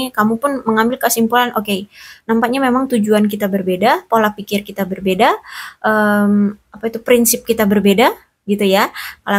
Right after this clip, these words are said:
aku lihat di sini, kayaknya memang sudah, eh, banyak sekali perbedaan yang tidak bisa kita satukan.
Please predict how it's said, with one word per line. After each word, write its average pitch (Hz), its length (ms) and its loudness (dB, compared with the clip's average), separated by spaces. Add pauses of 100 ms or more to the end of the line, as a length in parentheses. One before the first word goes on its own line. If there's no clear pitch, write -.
aku 208 80 -2
lihat 202 160 2
di 202 80 -4
sini, 208 240 0 (240)
kayaknya 214 220 -2 (100)
memang 220 160 2
sudah, 208 560 0
eh, 196 440 0 (260)
banyak 220 340 4
sekali 220 240 -4
perbedaan 202 540 -2
yang 220 160 0
tidak 202 180 -2
bisa 208 240 -4
kita 208 240 -6
satukan. 202 640 -6